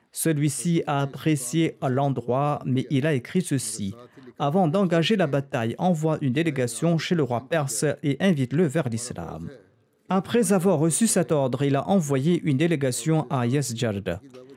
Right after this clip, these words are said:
Quand elle est parvenue à la cour du roi perse, celui-ci a demandé à son traducteur de demander aux musulmans la raison de leur visite. Norman bin Muqarrin,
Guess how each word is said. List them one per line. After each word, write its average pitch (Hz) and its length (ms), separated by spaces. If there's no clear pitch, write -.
Quand 113 220
elle 117 120
est 110 40
parvenue 131 600
à 120 60
la 110 100
cour 135 320
du 135 100
roi 131 460
perse, 151 340
celui-ci 165 640
a 156 80
demandé 139 460
à 175 80
son 147 180
traducteur 139 840
de 135 60
demander 170 840
aux 139 160
musulmans 151 520
la 131 120
raison 147 440
de 135 100
leur 143 220
visite. 113 520
Norman 127 440
bin 107 300
Muqarrin, 165 500